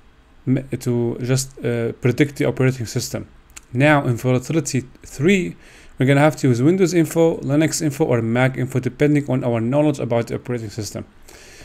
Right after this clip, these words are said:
So basically, the operating system was Windows. So in order to get details about the system, the build version, the build and the version, we're going to use this Windows info. And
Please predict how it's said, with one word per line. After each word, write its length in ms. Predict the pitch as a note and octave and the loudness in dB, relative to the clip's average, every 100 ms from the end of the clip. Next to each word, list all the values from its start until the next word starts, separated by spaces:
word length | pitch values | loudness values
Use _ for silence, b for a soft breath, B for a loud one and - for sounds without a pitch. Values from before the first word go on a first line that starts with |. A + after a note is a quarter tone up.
| B | B
So 140 | - C3+ | -6 2
basically, 580 | F#3+ F#3+ F3+ D#3+ E3 | 2 2 2 2 2
the 240 | C#3 B2+ C3 | -2 0 0
operating 420 | B2 - F#3+ F3+ | 0 -2 -2 -2
system 420 | D#3+ - C3+ C3+ C3 | -2 -2 -2 -2 -4
was 380 | A#2 A#2+ A2 | -2 0 -2
Windows. 580 | A2+ D3 E3 F#3 F#3 - - - | 0 0 2 -2 -4 -12 -18 -10
So 320 | - A2+ A2+ B B B | -2 0 -2 B B B
in 80 | - | -2
order 320 | F#3 G#3 F3 | 2 4 4
to 140 | D3 C#3 | 4 2
get 340 | C3+ C3+ - | 2 2 -2
details 440 | - A3 E3+ A#2+ | -2 0 2 2
about 240 | A2 A2 G#2 | 0 -2 -4
the 60 | |
system, 460 | - - - D3 C#3 | -4 -2 0 0 -2
the 160 | C3 G#2+ | -4 -2
build 240 | C3 C#3+ | 0 0
version, 520 | B2+ B2 A2 A2+ G#2+ - | 0 0 0 -2 -4 -6
the 80 | A2+ | -6
build 280 | G#2 C#3 C3 | 2 2 2
and 160 | B2+ G#2+ | -4 -4
the 60 | G#2 | -2
version, 520 | C3+ D#3 B2+ B2 B2+ B B B | 0 0 0 -4 -4 B B B
we're 120 | A#2+ | 0
going 180 | C#3+ D3 | 2 2
to 100 | C#3+ | 2
use 160 | C3 | 0
this 460 | - B2 - - - | 0 -4 -4 -10 -6
Windows 440 | A#2+ A#2 A2 G#2 - - | -4 -2 -2 -4 -8 -6
info. 320 | A2+ - A2+ - _ - - - b b b b - | -6 -8 -14 -16 _ -20 -20 -20 b b b b 0
And 520 | F3+ F#3 D#3+ A#2+ - | 6 6 6 4 -2